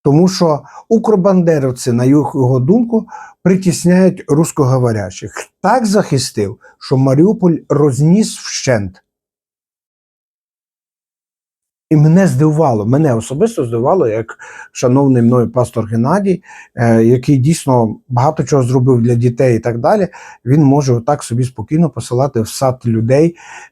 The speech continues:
е, за руським кораблем, які мають претензію до Сергія Демидовича відносно його пісні.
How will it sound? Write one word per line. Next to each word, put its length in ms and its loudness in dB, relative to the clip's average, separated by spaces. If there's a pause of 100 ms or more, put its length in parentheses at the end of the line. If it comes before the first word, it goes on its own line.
е, 420 -2
за 200 -2
руським 400 0
кораблем, 540 0
які 380 2
мають 320 0
претензію 540 0
до 100 -4
Сергія 380 0
Демидовича 600 -2
відносно 480 -2
його 140 -4
пісні. 440 -10